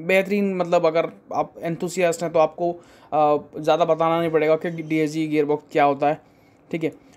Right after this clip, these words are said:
बाकी अगर हम इसके कलर्स की बात करें तो सिक्स, छः कलर आएंगे इसके अंदर। वाइल्ड, अ, चेरी रेड जो मेरा पर्सनल फेवरेट है, और एक इसमें है, अ, करक्यूमा येलो, कैंडी वाइट, रिफ्लेक्स सिल्वर, कार्बन स्टील ग्रे और राइजिंग ब्लू मेटालिक।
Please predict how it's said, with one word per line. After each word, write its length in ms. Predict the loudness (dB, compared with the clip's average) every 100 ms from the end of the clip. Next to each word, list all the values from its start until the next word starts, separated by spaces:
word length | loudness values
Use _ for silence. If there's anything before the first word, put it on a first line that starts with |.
| -2
बाकी 340 | 2 2 0
अगर 160 | 0 0
हम 140 | -2
इसके 220 | -4 -6 -4
कलर्स 380 | 0 2 0
की 140 | 0 0
बात 260 | 0 0
करें 320 | 0 0 0 -6
तो 500 | -6 0 0 0 -4
सिक्स, 380 | -6 -8 -8 -8
छः 140 | -2 2
कलर 220 | 2 2
आएंगे 200 | 0 -2
इसके 140 | -4
अंदर। 160 | -2 -2
वाइल्ड, 420 | 0 2 2 -2 -10 -20 -14 0
अ, 180 | 2 2
चेरी 360 | 0 2 2
रेड 240 | 4 2 0
जो 320 | -6 -2 0
मेरा 220 | 2 2
पर्सनल 360 | 2 -4 -4 -2
फेवरेट 320 | -2 0 0
है, 140 | -2 -6 _ _ -6 2
और 200 | 2 2
एक 240 | -2 -4 -6
इसमें 260 | -6 -4
है, 280 | 0 0 0
अ, 440 | 0 0 0 -2 -6 _ _ _ _ _ _ _ -20 -4 0
करक्यूमा 320 | 0 0 2
येलो, 360 | 4 2 0 -2
कैंडी 280 | -2 0 0
वाइट, 340 | 2 0 -2
रिफ्लेक्स 320 | -2 -2 0
सिल्वर, 320 | -2 2 2 0 -12 -20 _
कार्बन 320 | 4 4 4 -2
स्टील 240 | -4 -4
ग्रे 380 | 0 2 0 -4 0
और 220 | 2 4
राइजिंग 480 | 4 4 2 -2 -2
ब्लू 140 | -2 -2
मेटालिक। 340 | -2 -2